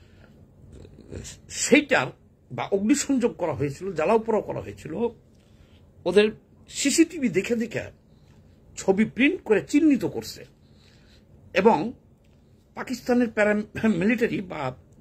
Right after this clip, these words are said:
পুলিশ গত পরশুদিন রাতের বেলা ইমরান খানের বাড়ি ঘেরাও দিছিল। ঘেরাও দিয়া তারা ইমরানের কাছে জানাইছে, ইমরান খান বাড়ি যখন ঘেরাও দেয় চারিদিক দিয়া, তখন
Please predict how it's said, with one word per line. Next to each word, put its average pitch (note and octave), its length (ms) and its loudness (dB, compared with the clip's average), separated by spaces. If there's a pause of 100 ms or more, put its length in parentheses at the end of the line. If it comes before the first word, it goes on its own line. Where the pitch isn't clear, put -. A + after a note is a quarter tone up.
পুলিশ F#3+ 280 0 (840)
গত D3 160 -4
পরশুদিন A3 500 2
রাতের F#3+ 320 0
বেলা B2+ 220 0 (1400)
ইমরান A#3 340 6
খানের A3 280 -2
বাড়ি F3 280 2
ঘেরাও C#3+ 340 -4
দিছিল। A2+ 320 -12 (1160)
ঘেরাও G3 320 4
দিয়া B3+ 260 2 (920)
তারা F#3 160 -6 (100)
ইমরানের G3+ 440 0
কাছে F3+ 180 -4 (240)
জানাইছে, D3+ 520 -4 (680)
ইমরান B3 200 6
খান B3 220 4
বাড়ি G#3 300 2
যখন A#3 220 2
ঘেরাও A#3+ 260 2
দেয় B3+ 200 4
চারিদিক D#3+ 320 -2
দিয়া, E3 140 -2
তখন G#3+ 360 -4